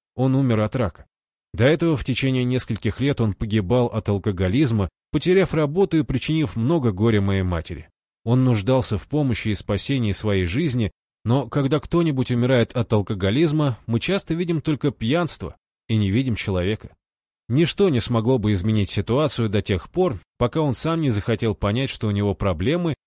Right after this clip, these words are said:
и положиться на высшие силы. Он должен был принять то, что он алкоголик. Для него не было другого выхода бросить пить. В конце концов, он вступил в ряды анонимных алкоголиков и круто изменил свою жизнь.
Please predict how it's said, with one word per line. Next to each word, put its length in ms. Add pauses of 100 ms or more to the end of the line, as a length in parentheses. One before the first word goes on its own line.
и 80
положиться 560
на 120
высшие 440
силы. 360 (400)
Он 160
должен 400
был 140
принять 460
то, 180
что 240
он 200 (180)
алкоголик. 800 (520)
Для 160
него 220
не 140
было 180
другого 420
выхода 340
бросить 360
пить. 260 (320)
В 60
конце 300
концов, 420
он 160
вступил 420
в 80
ряды 260
анонимных 580
алкоголиков 720 (260)
и 100
круто 360
изменил 400
свою 280
жизнь. 340